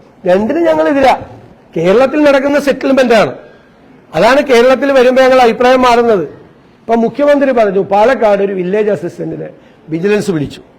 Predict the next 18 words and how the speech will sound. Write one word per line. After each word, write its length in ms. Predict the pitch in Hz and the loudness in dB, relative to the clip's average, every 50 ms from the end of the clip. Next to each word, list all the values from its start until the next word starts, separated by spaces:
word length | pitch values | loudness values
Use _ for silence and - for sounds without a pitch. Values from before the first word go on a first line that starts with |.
| _ _ _ _ _ - | _ _ _ _ _ -4
ഒന്നേകാൽ 460 | 180 185 226 247 262 269 269 262 262 | -2 0 2 2 4 4 4 4 2
കോടി 220 | 254 220 214 202 202 | 2 2 2 2 2
രൂപ 260 | 180 185 175 175 185 | 2 0 0 0 0
ഇയാളുടെ 260 | 190 185 170 175 190 | 0 0 -2 -2 -2
ലോഡ്ജിലെ 560 | 185 175 175 180 190 180 185 196 165 170 170 165 - - - - - | -2 -2 -2 -4 -6 -6 -6 -6 -6 -6 -8 -10 -12 -20 -20 -14 -8
കിടക്കയുടെ 380 | 196 190 214 190 - 226 226 226 | -6 -6 -6 -4 -2 -2 0 0
ഉള്ളിൽ 160 | 190 175 180 | 0 0 -2
നിന്ന് 140 | 170 175 170 | -2 -4 -4
പിടിച്ചു. 280 | 170 147 117 - - - - - - _ _ _ _ - | -6 -10 -14 -16 -20 -20 -20 -20 -20 _ _ _ _ -8
അപ്പൊ 120 | 170 170 202 | -4 -2 0
മുഖ്യമന്ത്രി 480 | 208 190 - 214 220 226 226 226 226 | 0 0 0 0 0 0 2 0 0
ചോദിച്ചൊരു 380 | 226 208 196 190 190 196 208 190 | 0 2 2 0 0 -2 -6 -6
ചോദ്യമുണ്ട്, 500 | 170 190 170 156 147 160 156 143 120 110 - - _ _ _ _ _ _ _ _ _ _ _ _ _ _ - _ _ _ - _ _ - - | -4 -4 -4 -4 -4 -4 -4 -6 -6 -10 -14 -20 _ _ _ _ _ _ _ _ _ _ _ _ _ _ -20 _ _ _ -20 _ _ -10 -6
വില്ലേജ് 380 | 170 190 220 226 233 233 226 220 | -2 0 2 4 4 4 4 4
ഓഫീസറോട് 280 | 208 185 190 202 185 | 2 0 0 0 0
ചോദിച്ചു, 320 | 185 170 156 139 120 107 123 - _ _ _ _ _ - - | 0 -2 -2 -4 -6 -10 -18 -20 _ _ _ _ _ -6 -2
"നിങ്ങളറിയാതെ, 720 | 175 208 240 262 247 233 220 214 220 233 240 226 202 175 139 - - - - - _ _ _ _ _ _ _ _ - - - - - _ _ - _ _ - - - - | 0 2 4 4 4 4 4 4 4 4 4 4 2 2 -2 -4 -8 -20 -20 -20 _ _ _ _ _ _ _ _ -20 -20 -20 -20 -20 _ _ -20 _ _ -20 -16 -8 -4
നിങ്ങളറിയാതെ 760 | 165 208 262 285 269 254 254 262 262 247 220 170 151 - | 0 2 4 4 4 4 4 4 4 4 2 2 0 -4